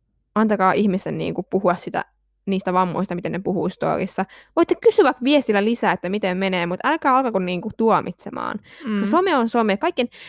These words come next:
Speaker 1: kun puhutaan niinku vaikuttamisesta, meillä on tosi isot seurakunnat keppailipiireissä. Jopa nuorilla harrastajilla ja vanhemmilla harrastajilla. Ja niinku, ihan sama, onko se iso vai pieni tili, niin sulla on silti niinku normaalia isompi seuraajamäärä, mitä esimerkiksi yleensä niinku normitileillä on.
Speaker 2: Mm.
Speaker 1: Tai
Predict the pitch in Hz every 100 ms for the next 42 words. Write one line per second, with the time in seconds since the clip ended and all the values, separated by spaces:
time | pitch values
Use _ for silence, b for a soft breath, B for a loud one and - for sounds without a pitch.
0 | B - 277 415 359 294 254 240 247 240
1 | 220 - 175 196 190 285 359 330 330 262
2 | 214 190 - 180 180 185 180 - 185 -
3 | - - 214 220 - 294 _ _ _ _
4 | _ _ _ - 233 - 214 196 233 240
5 | 226 233 220 220 220 202 196 196 220 233
6 | 220 208 202 190 - 185 185 180 180 B
7 | B B B - 226 220 220 240 302 294
8 | 247 - 247 233 185 196 180 196 - -
9 | 214 202 220 214 214 220 226 233 220 _
10 | - 202 202 196 - B B 208 226 226
11 | 208 196 185 185 180 - 208 190 175 -
12 | 196 190 180 170 170 160 165 170 180 196
13 | 196 190 170 175 180 160 - 135 - -
14 | - 214 208 233